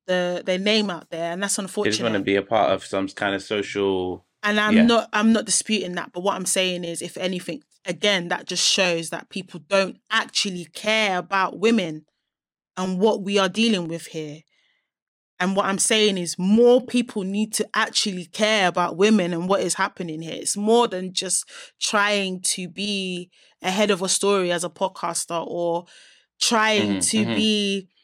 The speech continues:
Speaker 1: to go viral or trying to have your five minutes of fame for the day on this discourse. Like,
Speaker 2: Mm-hmm.
Speaker 1: w-, girls are dying. Girls are victims of assault and et cetera. People need to care more. That's my argument.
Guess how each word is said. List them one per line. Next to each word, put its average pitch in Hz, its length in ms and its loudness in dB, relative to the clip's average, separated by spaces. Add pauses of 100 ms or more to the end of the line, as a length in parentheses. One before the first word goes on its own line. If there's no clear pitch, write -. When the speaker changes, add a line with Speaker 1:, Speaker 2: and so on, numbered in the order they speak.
(760)
Speaker 1:
to 226 80 0
go 220 240 6
viral 190 880 2
or 180 160 0
trying 226 360 2
to 220 80 2
have 214 200 0
your 202 120 2
five 233 340 2
minutes 220 300 2
of 202 80 -6
fame 240 360 2
for 214 160 -2
the 190 120 0
day 220 400 4
on 180 140 2
this 202 180 -2
discourse. 170 580 -2
Like, 185 260 -2 (200)
Speaker 2:
Mm-hmm. 92 460 -4
Speaker 1:
w-, 240 200 2
girls 247 500 4
are 190 160 0
dying. 190 720 2 (500)
Girls 226 260 4
are 208 120 4
victims 190 640 0 (100)
of 190 400 2
assault 202 500 2
and 190 120 -4
et - 100 -10
cetera. 160 600 -2 (100)
People 240 320 -2
need 202 260 -2
to 196 100 -6
care 208 380 0
more. 160 260 -4
That's 196 280 -2
my 180 120 -2
argument. 165 640 -4